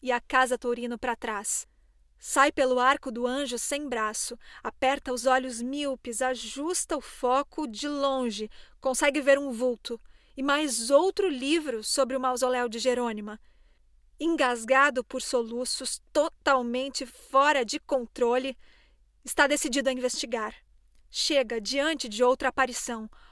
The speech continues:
outra oferenda para Jerônima. As ondas. Pela primeira vez na vida tem vontade de oração. Dizer,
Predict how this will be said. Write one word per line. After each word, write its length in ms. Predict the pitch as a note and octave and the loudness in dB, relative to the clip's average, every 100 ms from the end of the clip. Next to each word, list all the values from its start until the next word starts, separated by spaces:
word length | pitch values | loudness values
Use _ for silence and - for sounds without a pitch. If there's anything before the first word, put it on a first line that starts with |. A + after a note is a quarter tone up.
| - | 0
outra 380 | B3+ D4+ C#4 C4+ | 2 2 2 4
oferenda 680 | C#4 - C4+ C4 C#4 C4+ A#3 | 4 4 4 4 0 -2 -2
para 240 | B3 A#3+ | -2 -2
Jerônima. 600 | B3 B3 A3+ G#3+ G#3 A3 - _ - - - | -2 -2 -4 -8 -10 -14 -18 _ -20 -8 2
As 380 | B3 C#4 A3 | 2 4 0
ondas. 680 | A#3 A3 G#3+ G#3+ - - - - _ _ _ _ | -2 -2 -6 -6 -4 -4 -6 -14 _ _ _ _
Pela 200 | - B3 | -2 0
primeira 400 | B3 C4 C4+ C#4 A#3+ | 0 0 2 2 4
vez 220 | C4 B3+ | 4 4
na 160 | D4 | 0
vida 440 | B3+ A3 C#4+ C#4 A#3+ | -2 0 0 2 0
tem 200 | C4+ B3+ | -2 -2
vontade 500 | B3+ B3+ B3+ B3 A3+ | -2 0 2 2 0
de 100 | B3 | 0
oração. 600 | B3 B3+ - B3 A3 G#3+ _ _ _ - | 2 0 -4 -8 -8 -12 _ _ _ -12
Dizer, 520 | A#3+ B3 C#4 B3+ B3 | -4 2 6 6 4